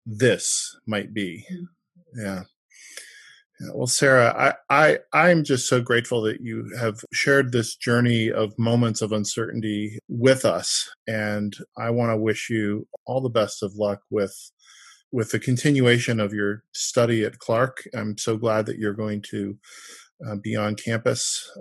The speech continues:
Speaker 1: um, for another year. And now I need to end with the question that we ask everyone on this podcast, and that is, what does being a Clarkie mean to you?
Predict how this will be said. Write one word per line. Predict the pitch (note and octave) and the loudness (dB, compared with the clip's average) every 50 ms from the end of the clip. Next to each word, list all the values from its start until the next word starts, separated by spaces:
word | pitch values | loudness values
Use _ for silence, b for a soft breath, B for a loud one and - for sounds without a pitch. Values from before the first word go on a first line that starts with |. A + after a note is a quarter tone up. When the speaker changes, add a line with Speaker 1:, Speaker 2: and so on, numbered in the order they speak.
| A2+ | -12
Speaker 1:
um, | G#2+ G#2+ G2+ G2+ | -10 -10 -10 -10
for | - - - A2 | -10 -8 -6 -4
another | G#2 G2+ G#2 G#2 G#2+ G#2+ G#2 | -2 -2 -2 0 -2 -2 -2
year. | G2+ G2 G2+ G2+ G2+ A2 C#3 D3 B B B B - | -2 -4 -4 -2 -2 -2 -2 -4 B B B B -4
And | - C3+ C3+ | -2 2 4
now | C#3+ E3 F#3 F3+ D3+ C3 C3+ E3+ G#3+ G3+ D#3 D3+ - _ - | 4 6 6 6 6 6 6 6 4 2 -2 -6 -10 _ -4
I | C3+ C3+ | -2 0
need | C#3 C3+ C3 C3 C3 B2 B2 | 2 2 2 2 2 0 -2
to | - - - | -6 -4 0
end | C#3 B2 A#2 B2 D3 D3+ | 0 2 2 2 0 0
with | D3 C3 - | -2 -4 -4
the | - | -8
question | A#2+ - - C3 B2 - - B2 | -4 0 0 0 2 0 0 0
that | B2 A#2+ - | 0 0 -2
we | B2 A#2+ A#2+ A2+ | -2 0 2 2
ask | A2+ A2 A2+ A#2+ - - - - _ - | 2 2 0 -2 -4 -8 -10 -14 _ 4
everyone | C#3+ D3+ F3+ F#3 E3+ A#2+ G#2+ G2+ F#2 F2+ F2+ F2 F#2 C3+ E3+ E3+ - _ - | 4 4 6 6 4 2 2 2 -2 -4 -6 -6 -4 -4 -6 -6 -6 _ -6
on | A#2 A2+ A2+ G#2+ | -2 -2 0 0
this | G#2 G2+ - - | -2 -4 -6 -6
podcast, | - - G2 G2 G2 - - G2 F#2+ G2+ A2+ A#2+ - - - | -4 -2 0 0 -2 -2 -6 -6 -6 -6 -8 -10 -12 -10 -6
and | - B2 A2+ A2+ | -4 -2 0 0
that | A2+ A2 G#2+ G#2+ A2 | 0 0 2 2 2
is, | G#2+ G#2+ G#2 G#2 G#2 - - - - _ _ _ _ _ _ | 2 2 0 -2 -4 -8 -10 -12 -16 _ _ _ _ _ _
what | - C#3+ B2 C#3 E3 E3+ | -4 2 2 4 4 4
does | E3+ F3 D#3 C#3 - | 4 2 2 2 0
being | - C#3+ C#3 C3+ B2+ | 0 2 2 4 2
a | A#2 A2 | 0 -2
Clarkie | A2+ - - A2+ A2 A2+ A2+ - A#2 A2 G#2 | -4 -4 -2 0 0 0 0 -4 -4 -4 -2
mean | G#2 G#2 G2+ G2+ G2+ G2+ - - | -2 -2 -2 -2 -4 -6 -8 -10
to | F#2 | -12
you? | F#2 F#2 F2+ E2 F2+ G#2+ | -10 -10 -10 -10 -12 -14